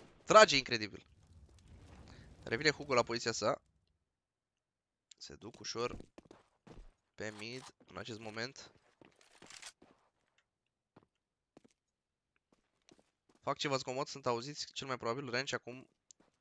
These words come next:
Trebuie să-l bată pe N G Ștefan, dar nu reușește. Hai să vedem ce mai face Cristi.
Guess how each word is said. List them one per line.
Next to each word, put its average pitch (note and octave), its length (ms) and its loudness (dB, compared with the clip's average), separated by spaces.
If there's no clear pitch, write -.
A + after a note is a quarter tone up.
Trebuie - 260 -8
să-l C3+ 160 -2
bată C3 480 2
pe B2+ 300 -4
N D3+ 160 4
G - 20 -2
Ștefan, E3+ 440 6
dar D#3 140 8
nu D#3+ 120 -2
reușește. D#3+ 640 2
Hai C3 160 0
să - 60 -8
vedem C#3+ 40 -4
ce C3+ 80 -8
mai C3+ 100 -2
face C#3 180 -2
Cristi. C#3+ 420 -8